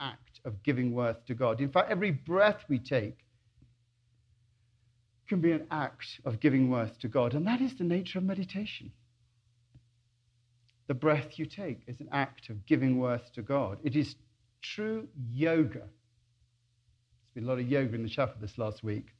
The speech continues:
This is true yoga. The root meaning of yoga being union or yoking with the divine spirit.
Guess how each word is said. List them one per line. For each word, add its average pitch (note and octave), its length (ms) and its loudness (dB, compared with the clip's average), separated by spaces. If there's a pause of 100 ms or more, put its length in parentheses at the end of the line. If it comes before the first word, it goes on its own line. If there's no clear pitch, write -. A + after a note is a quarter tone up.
(800)
This F3+ 180 -4
is E3 140 -2
true G3 600 -2
yoga. C#3+ 640 6 (1200)
The D3+ 80 -2
root G3+ 400 -2
meaning F3+ 480 2
of B2+ 120 -6 (180)
yoga C3 640 0 (1800)
being C#3+ 360 4
union C3+ 800 2 (720)
or C3 120 0
yoking C3+ 600 4
with A#2+ 140 -2
the A#2 80 -2
divine A2 440 -4
spirit. G2+ 480 -10